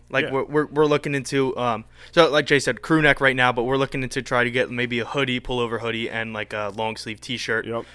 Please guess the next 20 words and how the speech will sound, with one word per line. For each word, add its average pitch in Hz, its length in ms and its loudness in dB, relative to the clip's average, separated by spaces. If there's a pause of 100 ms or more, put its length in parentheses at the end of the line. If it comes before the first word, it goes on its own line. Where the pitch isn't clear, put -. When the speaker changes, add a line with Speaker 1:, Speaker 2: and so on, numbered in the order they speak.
(140)
Speaker 1:
But, 117 200 2
uh, 110 300 2
we'll, 139 220 -2
we'll 135 160 -6
keep - 220 -12
you 120 80 -4
guys 117 220 2
posted 123 720 -2
on, 110 440 -6
you 113 80 -12
know, 98 140 -14
all 107 160 -6
the 104 100 -12
new 107 160 -10
stuff - 340 -10
that's 104 200 -12
happening 101 360 -10
on 101 140 -14
that 101 180 -14
end. 101 240 -16